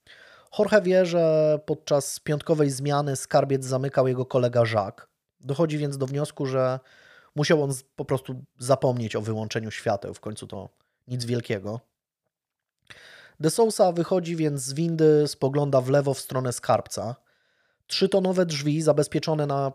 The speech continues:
wszelkie możliwe sposoby, są otwarte na oścież.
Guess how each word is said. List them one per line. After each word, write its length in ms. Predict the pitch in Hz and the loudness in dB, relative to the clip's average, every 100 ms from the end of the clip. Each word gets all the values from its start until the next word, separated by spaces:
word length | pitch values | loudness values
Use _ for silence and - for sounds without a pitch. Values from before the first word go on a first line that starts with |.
| - | -8
wszelkie 400 | - 156 147 143 | 2 2 2 -2
możliwe 440 | 139 131 139 135 | -2 -2 0 0
sposoby, 840 | 127 - 135 147 131 127 123 123 120 - | 0 -4 -4 -2 0 0 0 0 -4 -6
są 180 | - 139 | -4 -2
otwarte 360 | 131 131 120 127 | 2 2 2 -2
na 160 | 113 | -4
oścież. 500 | 104 - 98 117 - | -6 -10 -12 -12 -14